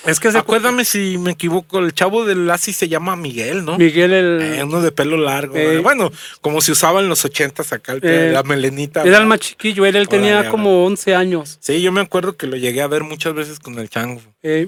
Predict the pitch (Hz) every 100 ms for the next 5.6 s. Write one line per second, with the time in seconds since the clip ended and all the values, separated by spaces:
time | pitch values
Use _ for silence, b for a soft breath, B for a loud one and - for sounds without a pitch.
0 | 190 165 110 - 165 160 160 185 - 160
1 | 156 151 165 190 180 185 185 170 170 180
2 | 170 180 175 - 180 175 - 160 147 147
3 | 160 175 143 147 139 185 156 147 165 180
4 | 170 170 _ 101 101 101 92 - _ _
5 | _ - 160 156 156 156